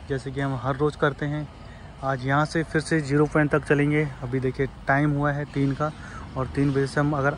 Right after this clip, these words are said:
आगे निकल जाएंगे, तो उस समय पे तो वहाँ पहुँच जाएंगे ज़ीरो पॉइंट पे, और उसके बाद आपको वहाँ का एरिया दिखाएंगे। बताया गया है कि उस एरिया पे भी एलिफेंट का ग्रुप निकल के आया है, और कल कोसी रिवर पे टाइगर दिखा था, जो वीरू भाई को दिखा था,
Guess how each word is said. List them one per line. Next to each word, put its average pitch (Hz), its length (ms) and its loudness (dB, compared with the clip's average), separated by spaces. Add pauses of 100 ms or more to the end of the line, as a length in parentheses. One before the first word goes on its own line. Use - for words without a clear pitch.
(140)
आगे 139 180 2
निकल 147 240 2
जाएंगे, 143 240 2
तो 143 60 0
उस 135 160 -6
समय 139 180 0
पे 135 120 -4
तो 143 100 -4
वहाँ 135 180 2
पहुँच 139 220 2
जाएंगे 143 240 4
ज़ीरो 135 240 6
पॉइंट 135 280 0
पे, 147 100 2 (440)
और 143 80 -4
उसके 160 320 -2
बाद 147 200 4
आपको 139 300 -4
वहाँ 127 200 0
का 147 180 0 (400)
एरिया 139 240 4
दिखाएंगे। 113 460 -4 (460)
बताया 139 340 4
गया 156 120 2
है 156 80 2
कि 165 120 -4
उस 156 260 -4
एरिया 139 200 4
पे 143 120 -2
भी 135 160 -4 (100)
एलिफेंट 143 380 0
का 151 80 -2 (100)
ग्रुप 127 260 -2
निकल 135 220 0
के 139 100 0
आया 139 140 2
है, 151 180 -6 (380)
और 147 160 0 (200)
कल 156 200 10 (1400)
कोसी 143 260 2
रिवर 165 200 4
पे 165 100 2
टाइगर 156 320 4
दिखा 156 180 -2
था, 156 120 2
जो 147 160 -2
वीरू 143 220 0
भाई 139 120 2
को 143 100 0
दिखा 135 200 -2
था, 139 120 -4